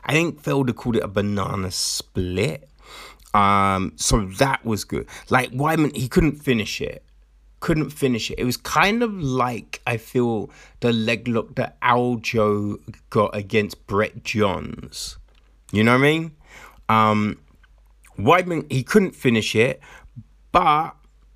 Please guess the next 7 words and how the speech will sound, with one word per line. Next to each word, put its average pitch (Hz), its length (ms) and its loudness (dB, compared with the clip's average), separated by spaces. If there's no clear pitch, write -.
from 156 680 4
that, 143 260 0
he - 340 -2
ended 135 400 2
up 110 240 2
on 104 160 -2
top. - 440 -6